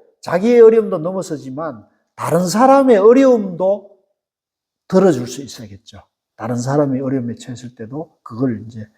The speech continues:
도와줄 수 있어야 된다. 그래서 이 제오 난성지에 머물면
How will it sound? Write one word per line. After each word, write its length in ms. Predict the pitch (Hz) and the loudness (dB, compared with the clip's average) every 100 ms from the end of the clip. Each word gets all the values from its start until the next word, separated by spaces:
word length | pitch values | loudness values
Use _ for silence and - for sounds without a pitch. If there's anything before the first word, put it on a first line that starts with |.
| _ _ _ - | _ _ _ 0
도와줄 380 | 151 151 127 123 | 4 4 0 -10
수 160 | - | -12
있어야 240 | 127 - 95 | -14 -16 -20
된다. 300 | 90 95 _ _ _ | -20 -20 _ _ _
그래서 220 | - 143 170 | -4 0 0
이 220 | 190 - | -2 0
제오 460 | 175 196 190 202 | 2 4 6 4
난성지에 800 | 180 139 208 214 247 233 208 180 | 2 2 0 2 2 2 2 2
머물면 760 | 143 131 156 185 175 170 185 | 2 0 -2 -6 0 0 0